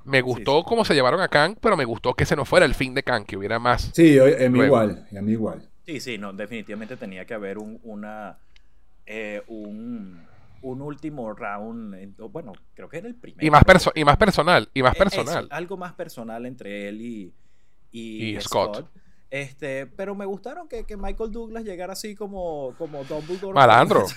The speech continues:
Speaker 2: <laughs> Entrando así, rompiendo las puertas.
Speaker 1: Malandro.
Speaker 2: Con las hormigas atrás. Dale, sí. I, I, I like it. <laughs>
Speaker 1: Sí, como te digo, o sea, es lo que, a mí es lo que a mí menos me gustó, menos me gustó de la película,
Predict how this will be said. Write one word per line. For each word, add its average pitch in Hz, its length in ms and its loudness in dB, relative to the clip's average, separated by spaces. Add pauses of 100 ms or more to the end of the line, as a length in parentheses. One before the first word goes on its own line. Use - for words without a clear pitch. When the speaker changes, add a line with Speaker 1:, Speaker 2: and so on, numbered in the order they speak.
Speaker 2:
<laughs> 160 200 -10
Entrando 165 600 -8
así, 196 320 -8
rompiendo 175 560 -8
las 175 160 -12
puertas. 139 220 0
Speaker 1:
Malandro. 120 720 6
Speaker 2:
Con 90 100 -8
las 151 80 -14
hormigas 160 80 -12
atrás. 131 240 -12 (280)
Dale, 139 480 -12
sí. 170 100 -20
I, 180 840 -16
I, - 20 -12
I - 40 -12
like 196 280 -14
it. 202 280 -12 (440)
<laughs> - 0 - (520)
Speaker 1:
Sí, 214 120 4
como 175 180 0
te 156 80 2
digo, 190 200 2
o - 20 -4
sea, - 240 2
es 123 180 2
lo 196 100 2
que, 151 200 0
a 135 120 2
mí 160 80 -2
es 196 80 0
lo 214 80 -6
que - 80 -4
a 147 40 -2
mí 202 160 -6
menos 170 180 -4
me 175 60 -4
gustó, 151 320 -6
menos 139 260 -4
me 170 60 -4
gustó 123 280 -6
de 131 40 0
la 147 100 0
película, - 380 -10